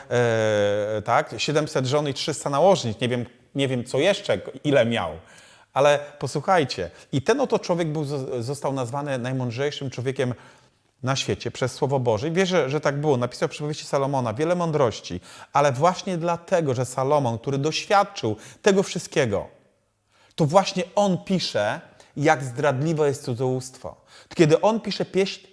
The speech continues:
nad pieśniami, to wydaje się, jakby to był jego wyraz pragnienia,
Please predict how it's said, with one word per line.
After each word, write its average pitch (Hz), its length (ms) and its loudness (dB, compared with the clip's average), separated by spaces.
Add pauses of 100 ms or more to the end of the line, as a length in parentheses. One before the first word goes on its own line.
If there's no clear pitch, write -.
(140)
nad - 200 -6
pieśniami, 131 560 -8 (1160)
to - 280 -2 (280)
wydaje 160 400 2
się, 180 140 -2
jakby 147 180 -2
to 170 100 0
był 156 120 0
jego 143 240 2
wyraz 117 760 2 (300)
pragnienia, 135 760 -2